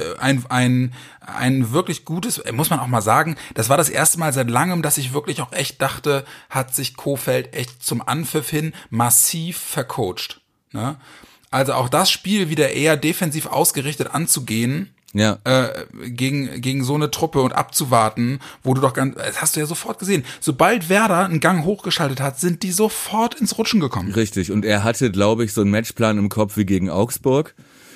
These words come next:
Speaker 2: die erstmal kommen lassen und dann auskontern,
Speaker 1: Ja.
Speaker 2: zwei null, zack.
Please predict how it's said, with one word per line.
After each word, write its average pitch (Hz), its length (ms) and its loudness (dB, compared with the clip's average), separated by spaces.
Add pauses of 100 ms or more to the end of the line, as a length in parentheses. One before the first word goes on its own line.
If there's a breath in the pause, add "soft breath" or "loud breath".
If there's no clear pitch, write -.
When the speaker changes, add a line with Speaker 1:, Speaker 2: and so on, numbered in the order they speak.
(140)
Speaker 2:
die 120 140 6
erstmal 110 340 2
kommen 127 260 0
lassen 127 500 0
und 104 200 0
dann 107 160 2
auskontern, 107 720 2
Speaker 1:
Ja. 101 40 2
Speaker 2:
zwei 104 300 0
null, 107 300 2
zack. - 420 -2